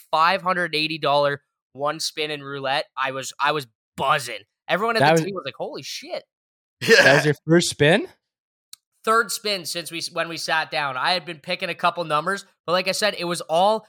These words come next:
Speaker 1: we talked about this last week. Have you ever placed a bet by accident? I thought you had to put fifteen on each bet 'cause the little sign says minimum fifteen dollar bet, if I would have known that I could have just put fifteen chips around the table, I would have just got thirty-five bucks, right? Like, it's thirty-five
Speaker 2: Yeah.
Speaker 1: to one.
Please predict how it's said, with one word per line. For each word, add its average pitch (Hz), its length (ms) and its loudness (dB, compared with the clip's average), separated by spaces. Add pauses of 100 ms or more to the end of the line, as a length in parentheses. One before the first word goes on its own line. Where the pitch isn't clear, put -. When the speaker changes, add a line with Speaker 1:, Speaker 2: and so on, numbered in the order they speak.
(120)
Speaker 1:
we 208 160 -8
talked 214 280 -2
about 208 180 -4
this 170 160 -6
last 165 300 -2
week. 147 160 -10
Have 135 160 -4
you 156 40 -2
ever 160 120 -4
placed 165 320 -4
a 147 40 -6
bet 147 220 0
by 139 160 -2
accident? 156 560 -2 (480)
I 202 200 0
thought 220 320 0
you 196 100 -8
had 180 320 0
to 180 80 -10
put 208 360 -2
fifteen 190 640 -4
on 165 220 2
each 185 180 -8
bet 190 220 0
'cause 160 100 -14
the 156 120 -12
little 175 180 -6
sign 185 340 0
says 165 180 -14
minimum 170 380 -6
fifteen 170 480 -10
dollar 156 300 2
bet, 156 260 0 (360)
if 170 140 -4
I 180 160 2
would 220 200 -4
have 185 120 -6
known 160 340 -2
that 170 120 0
I 151 100 0
could 165 140 -10
have 160 80 -4
just 160 180 -8
put 170 160 -4 (100)
fifteen 175 420 -6
chips 175 360 -4
around 156 260 0
the 143 80 -6
table, 170 440 -6 (380)
I 160 80 2
would 185 120 0
have 180 80 -2
just 160 180 -6
got 151 240 0
thirty-five 151 520 -2
bucks, 156 320 0
right? 135 180 -2
Like, 151 120 -4
it's 131 100 -12
thirty-five 143 460 0
Speaker 2:
Yeah. 123 180 2
Speaker 1:
to 85 60 -6
one. 160 220 -4